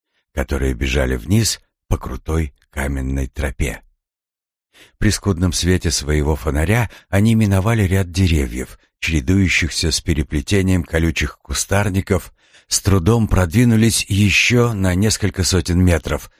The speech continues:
пока не различили впереди ветхий домишко. В окнах, споря с ветром и дождем,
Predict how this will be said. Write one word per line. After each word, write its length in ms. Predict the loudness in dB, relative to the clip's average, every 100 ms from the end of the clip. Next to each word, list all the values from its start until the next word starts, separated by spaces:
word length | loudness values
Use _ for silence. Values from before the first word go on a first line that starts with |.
| _ _ _
пока 240 | -2 0
не 140 | 2 2
различили 640 | 0 -2 -2 0 0 0
впереди 640 | -2 -2 0 2 2 2 0 _ _
ветхий 440 | -2 0 0 -4 -2
домишко. 600 | 2 2 2 -2 -6 -16 _ _ _ _ _ _ _ -20 -4
В 120 | 0
окнах, 500 | 0 -2 -8 -8 -8
споря 420 | -6 -2 0 0
с 100 | 0
ветром 400 | 0 0 0 -2
и 140 | -2 -2
дождем, 500 | 0 0 2 2